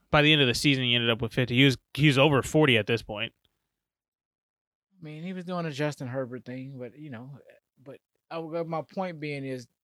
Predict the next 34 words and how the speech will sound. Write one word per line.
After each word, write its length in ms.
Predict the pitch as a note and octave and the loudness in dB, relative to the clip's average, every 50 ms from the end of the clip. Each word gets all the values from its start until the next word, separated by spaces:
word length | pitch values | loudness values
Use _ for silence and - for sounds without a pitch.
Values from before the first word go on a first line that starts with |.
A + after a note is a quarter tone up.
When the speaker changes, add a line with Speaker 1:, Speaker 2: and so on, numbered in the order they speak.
| _ _ _ D3+ C#3+ | _ _ _ -8 -4
Speaker 2:
Russell 320 | D#3 D#3 C#3+ - - C#3 | -2 -2 -2 -4 -6 -6
Wilson 320 | C#3 D3 D3 C3 - C3 A#2+ | -4 -6 -6 -6 -8 -12 -12
was 160 | A#2+ A2 G#2+ | -12 -12 -14
established 680 | G#2 A#2+ - - - C#3 C#3 C3+ B2+ A#2 A2 G2 - | -14 -14 -12 -6 -2 -2 -2 -2 -2 -6 -10 -14 -14
as 80 | G#2 - | -16 -14
that. 180 | - G#2+ F#2+ A#2+ C3+ | -14 -12 -6 0 2
Speaker 1:
Oh, 140 | D#3 C3 G#2+ | 2 2 4
yeah, 160 | A2+ B2 A2+ | 2 2 0
Speaker 2:
It's 100 | A#2 - | 0 0
Speaker 1:
for 60 | C#3 E3+ | -2 0
Speaker 2:
not 100 | E3+ E3 | 0 0
Speaker 1:
sure. 100 | D3+ A#2+ | 0 0
Speaker 2:
the 120 | - D3 C3+ | 0 0 -2
whole, 480 | C#3+ D3+ D3+ D3 C#3+ C#3 C3+ B2+ A#2 _ _ _ _ _ _ _ _ _ _ _ _ - | 0 0 0 0 -2 -2 -4 -8 -12 _ _ _ _ _ _ _ _ _ _ _ _ -8
he 180 | D#3+ D#3+ F3+ F#3 | -2 0 0 2
was 220 | E3+ F3 E3+ D3+ | 2 2 2 2
not 240 | E3 D#3+ D#3+ D3+ - | 2 0 -2 -2 -2
Patrick 340 | D3+ D#3+ D3+ C#3 - - C#3 | -2 -2 -2 -2 -4 -10 -10
Mahomes 300 | C3 C#3 D3 C#3 A#2+ B2 | -8 -8 -8 -8 -10 -12
as 120 | A#2 A2 | -14 -12
we 140 | A2+ C3 C3 C3 | -12 -12 -10 -8
know 260 | C3 C3 C3 C3 A#2+ | -8 -6 -6 -6 -6
him 300 | A#2+ B2 A#2 A2+ A2 G2+ _ _ _ _ C3+ | -8 -8 -10 -12 -14 -18 _ _ _ _ -8
right 200 | C#3 C#3 C3+ B2+ | -6 -6 -4 -4
now. 440 | B2 B2+ B2+ B2+ B2 A#2 G#2 G#2 G#2+ - B2+ | -4 -4 -4 -4 -6 -6 -8 -10 -12 -12 -10
You 100 | C3 C#3 | -8 -6
know 60 | C#3 | -6
what 60 | C3 B2 | -6 -6
I'm 60 | A2+ | -6
saying? 220 | B2 B2+ B2 A#2+ B2+ | -6 -6 -6 -6 -8
He 100 | C#3 C3+ | -8 -8
was 140 | B2+ B2 - | -10 -12 -12
just 200 | C3+ C3 A#2 - | -12 -14 -14 -14
this 200 | C#3 B2 - - | -18 -20 -20 -20